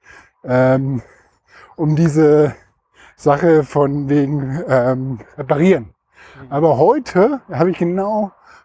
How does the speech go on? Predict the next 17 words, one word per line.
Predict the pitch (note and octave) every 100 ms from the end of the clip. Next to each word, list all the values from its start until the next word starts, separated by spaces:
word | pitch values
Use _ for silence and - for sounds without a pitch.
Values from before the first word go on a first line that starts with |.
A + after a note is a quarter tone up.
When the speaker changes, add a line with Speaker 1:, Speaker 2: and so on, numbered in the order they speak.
| -
Speaker 1:
von | D#3+
diesen | F3 E3+ F3 E3 D3+ F3 E3+
Videos | F#3 G3 E3
partizipiert, | - E3 E3 D#3 D#3 C#3+ C4 C4+
nämlich | F#3+ F3+ F#3+ - - _ - - _ -
meine | D3 D#3+
Waschmaschine | D#3+ F#3 G3+ E3+ E3+ D3 D3
geht | C#3 -
nicht | D3 C3
mehr, | D3 B2 A2+
ja. | A#2+ E3+
Speaker 2:
Mhm. | F3+ - - - - _
Speaker 1:
Ich | -
habe | D3
dann | D3 C3
irgendwie | - C#3+ C#3 C#3 C#3+ G#2+ - _ _ - - - _
die | C#3+ C3 C#3+